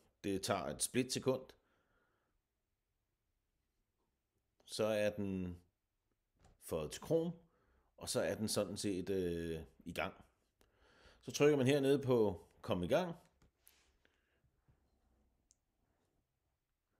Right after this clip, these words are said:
Så kommer man til den næste side, hvor man kan vælge, om man vil importere en punkt, man allerede har, eller om man vil oprette en ny.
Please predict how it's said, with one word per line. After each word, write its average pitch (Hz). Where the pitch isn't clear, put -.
Så -
kommer 139
man 117
til 104
den 101
næste 143
side, 135
hvor 120
man 113
kan 98
vælge, 113
om 104
man 92
vil 92
importere 104
en 92
punkt, 151
man 107
allerede 92
har, 165
eller 131
om 127
man 117
vil 113
oprette 107
en 92
ny. 85